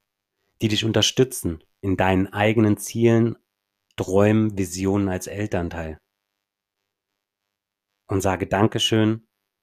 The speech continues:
dass du dir diese Folge wieder bis jetzt angehört hast.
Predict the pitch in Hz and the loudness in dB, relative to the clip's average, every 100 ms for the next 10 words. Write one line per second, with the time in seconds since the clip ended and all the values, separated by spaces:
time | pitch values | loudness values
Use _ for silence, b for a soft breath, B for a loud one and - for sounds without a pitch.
0 | _ _ _ 104 - 117 120 104 98 - | _ _ _ -6 -2 -2 -2 -2 -2 0
1 | 92 90 87 92 90 92 - _ _ - | 0 0 -2 0 0 -2 -8 _ _ -12
2 | 95 95 - 90 82 82 82 - 80 - | -6 -6 -4 -4 -4 -6 -10 -12 -14 -14